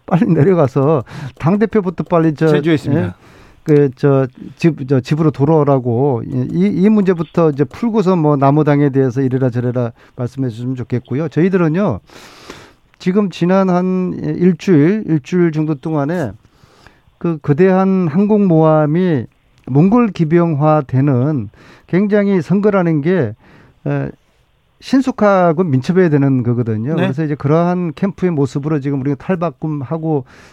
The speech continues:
Speaker 1: 있고, 이것은 여론조사 지표에서도 긍정적인, 어,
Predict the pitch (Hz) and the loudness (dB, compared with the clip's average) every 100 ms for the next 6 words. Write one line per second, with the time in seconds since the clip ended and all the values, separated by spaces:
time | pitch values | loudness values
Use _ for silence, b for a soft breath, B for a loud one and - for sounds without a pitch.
0 | B 156 - 127 139 147 143 151 175 147 | B -10 -4 -2 -2 -2 -4 -6 -6 -2
1 | 139 190 170 170 170 151 131 - 196 143 | 0 0 0 -4 -4 -4 -6 0 0 0
2 | 143 180 151 139 147 160 160 165 143 b | -2 -2 -4 -2 -2 -4 -4 -6 -6 b
3 | b b b - 139 135 131 131 | b b b -10 -6 -4 -2 -4